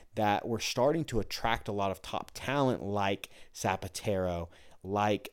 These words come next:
the finishers, and he was dominating those tournaments, but nobody was taking him seriously.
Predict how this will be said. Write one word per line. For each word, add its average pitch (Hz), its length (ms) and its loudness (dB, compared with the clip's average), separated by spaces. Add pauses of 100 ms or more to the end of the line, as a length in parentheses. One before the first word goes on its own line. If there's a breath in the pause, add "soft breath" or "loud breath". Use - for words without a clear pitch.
the 98 120 -10
finishers, 92 840 -2
and 92 200 -6
he 120 100 0
was 107 140 0
dominating 120 640 2
those 95 180 0
tournaments, 98 520 -2
but 104 260 2
nobody 165 400 2
was 156 160 0
taking 127 400 -4
him 98 160 -4
seriously. - 720 -4